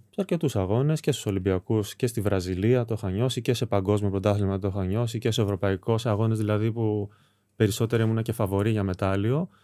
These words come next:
Το εντονότερο στοιχείο, έτσι, που έχω νιώσει στο σώμα μου είναι, μ, ε, μια, ένα, έτσι, σφίξιμο, ένα πρίξιμο στους πύχεις,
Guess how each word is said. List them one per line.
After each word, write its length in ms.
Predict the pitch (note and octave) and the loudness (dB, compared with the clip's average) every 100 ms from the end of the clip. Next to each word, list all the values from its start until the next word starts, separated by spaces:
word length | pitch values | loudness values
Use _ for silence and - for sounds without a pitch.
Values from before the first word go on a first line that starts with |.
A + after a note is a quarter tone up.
| _ _ _ B2+ | _ _ _ 2
Το 200 | A#2+ A#2 | 4 2
εντονότερο 540 | A2 A#2 C3+ - B2+ | 2 2 2 0 -2
στοιχείο, 840 | A#2 G#2+ - - B2 A2+ G#2+ G2+ A2+ | -2 -4 -6 -6 0 0 0 -2 -4
έτσι, 180 | A#2 | -6
που 120 | G#2+ A#2+ | -6 -4
έχω 140 | A2 | -2
νιώσει 180 | A2 A#2 | -2 -2
στο 100 | G#2+ | -4
σώμα 320 | - A2 B2+ | -2 -2 0
μου 180 | D3+ D#3 | 0 2
είναι, 500 | D3+ D3 C#3+ C3+ A#2+ | 0 0 -2 -4 -4
μ, 320 | A2+ A2 G#2 G#2+ - - _ - - | -4 -4 -4 -6 -8 -16 _ -20 -10
ε, 320 | A#2 A#2 A2+ - - | -8 -8 -10 -12 -18
μια, 500 | D3+ B2+ A2 A#2 A#2+ | -6 0 2 2 0
ένα, 280 | A#2 A2+ A2+ | 0 0 0
έτσι, 220 | G#2+ - | -4 -6
σφίξιμο, 400 | A#2+ - B2 A#2 A2+ | -6 0 0 2 0
ένα 120 | A#2 | 0
πρίξιμο 360 | A#2+ C3 A2+ G#2 | 0 -2 0 -2
στους 180 | A2 | -4
πύχεις, 580 | - A2+ - C#3+ - - | -2 -2 -2 -8 -8 -18